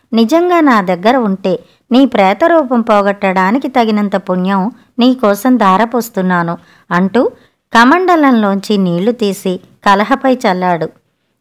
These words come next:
కలహకు పిశాచ రూపం పోయింది. ఆమెను వైకుంఠానికి తీసుకుని వెళ్లడానికి విష్ణుభట్లు విమానం తీసుకుని వచ్చారు. వారామెను విమానంలో ఎక్కించుకున్నాక ధర్మదత్తుడితో, "నీవు హరివ్రత పరాయణుడవు,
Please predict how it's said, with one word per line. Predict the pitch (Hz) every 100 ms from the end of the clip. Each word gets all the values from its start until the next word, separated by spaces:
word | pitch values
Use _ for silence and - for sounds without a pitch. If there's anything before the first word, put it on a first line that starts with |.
| -
కలహకు | 214 220 294 330
పిశాచ | 247 185 202 220 285
రూపం | 269 254 247
పోయింది. | 226 202 190 175 165 - _ _ -
ఆమెను | 226 269 269 233
వైకుంఠానికి | 196 185 262 254 285 277 262
తీసుకుని | 240 202 196 - 208
వెళ్లడానికి | 190 170 165 202 226 190 185 185 - - _
విష్ణుభట్లు | 226 233 320 330 294 247
విమానం | 208 185 175 208 262
తీసుకుని | 254 226 214 - 208
వచ్చారు. | 196 185 196 180 170 - _ _
వారామెను | 226 262 269 254 240 220
విమానంలో | 190 175 202 254 277 262
ఎక్కించుకున్నాక | 220 175 - 208 233 226 190 190 185 180 175 - _ 175
ధర్మదత్తుడితో, | 170 202 254 294 - 208 196 190 180 - _ _
"నీవు | 240 285 262
హరివ్రత | 202 196 220 294 302 285
పరాయణుడవు, | 247 202 202 233 220 185 160